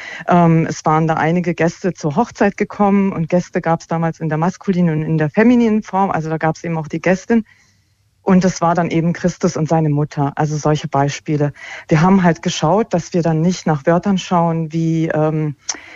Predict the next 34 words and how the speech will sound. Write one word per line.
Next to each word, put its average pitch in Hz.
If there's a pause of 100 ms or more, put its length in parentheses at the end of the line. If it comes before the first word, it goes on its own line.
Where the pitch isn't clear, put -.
(140)
zum -
Beispiel 156
Maurer 170
oder 156
irgendwelche 165
anderen 190
Berufsbezeichnungen, 175
weil 160
das 151
ganz 160
klar 160
war, 165
dass - (420)
Frauen 165
der 160
Zugang 170
zu 156
Berufen 175
insgesamt 160
halt 156
verwehrt 156
war. 190 (320)
Und -
deshalb 165
haben 160
wir 156
uns 156
auf -
allgemeine 156
Personifikationen 156
beschränkt, 147
also 135
sowas 143
wie 139